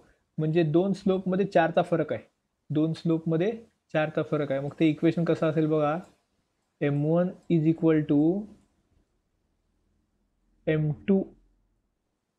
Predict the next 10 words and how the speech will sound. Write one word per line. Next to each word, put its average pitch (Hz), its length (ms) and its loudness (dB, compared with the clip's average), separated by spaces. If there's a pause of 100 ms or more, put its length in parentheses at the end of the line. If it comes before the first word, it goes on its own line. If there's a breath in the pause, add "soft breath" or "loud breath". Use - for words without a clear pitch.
(640)
minus 151 680 0 (100)
four. 151 220 0 (1500)
दोघांमध्ये 160 520 2
कितीचा 165 320 2
फरक 170 300 2
असणार 180 240 0
आहे? 190 100 0
चारचा. 151 400 2 (1120)
हम्म? 165 140 -2 (680)
एक 180 260 4